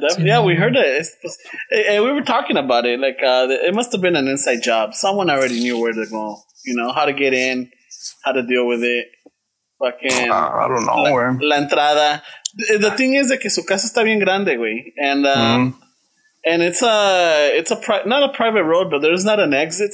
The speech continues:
Speaker 1: to it. You know, it's just one way in, one way out type of place.
Speaker 3: Yeah.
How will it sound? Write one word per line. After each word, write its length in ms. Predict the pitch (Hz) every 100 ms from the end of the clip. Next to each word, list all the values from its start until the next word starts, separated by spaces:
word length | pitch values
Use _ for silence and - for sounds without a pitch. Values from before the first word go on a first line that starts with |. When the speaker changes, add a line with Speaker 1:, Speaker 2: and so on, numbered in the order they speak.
| 247
Speaker 1:
to 60 |
it. 280 | 247 254 247 - _ _ _ _ _ _ _ _ _
You 100 | -
know, 180 | 175 185
it's 220 | 175 165 -
just 220 | 185 -
one 180 | 185 190
way 220 | 190 185
in, 160 | 185
one 180 | 180 175
way 180 | 170 165
out 220 | 165 160
type 180 | 165 151
of 100 | 123
place. 520 | 135 110 110 - - - _ _ -
Speaker 3:
Yeah. 320 | 131 127 110